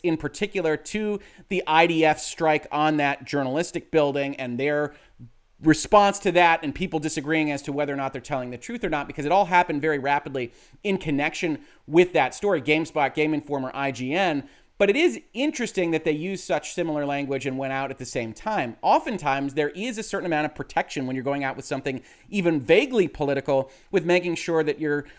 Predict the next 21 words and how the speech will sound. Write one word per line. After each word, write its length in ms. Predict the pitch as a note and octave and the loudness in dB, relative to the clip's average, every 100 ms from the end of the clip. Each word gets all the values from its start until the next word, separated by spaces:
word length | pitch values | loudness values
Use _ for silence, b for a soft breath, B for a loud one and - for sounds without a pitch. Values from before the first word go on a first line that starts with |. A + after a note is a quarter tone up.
| B E3+ | B 6
other 260 | E3+ E3 D#3+ | 6 6 4
entities 520 | D3+ - - D3 C#3 | 0 -2 -4 -4 -2
and 140 | C3+ | -4
colleagues 480 | - C3+ C3 C3 B2 | 0 0 0 -2 -4
in 220 | C#3+ C3 | -6 -6
the 60 | B2+ | -4
various 320 | C3 B2+ A#2+ | -4 -4 -6
journalistic 440 | D3 A#2+ A#2+ - | -6 -8 -8 -4
outlets 280 | D#3+ D#3 C#3+ | -2 -2 -4
are 40 | C3 | -8
doing 400 | A#2 E3 E3+ D#3 | 0 4 6 4
it 100 | C#3 | 0
at 100 | B2+ | -6
the 60 | |
same 240 | A#2 B2+ A#2 | -8 -6 -4
time. 300 | D3 C#3+ C3 | -2 -2 -2
I 80 | |
wonder 240 | B2+ D#3 D3 | -2 -2 -2
if 100 | C3 | -2
that 160 | B2 | -6
happened, 440 | A#2 C3 - B2 | -2 -4 -2 -6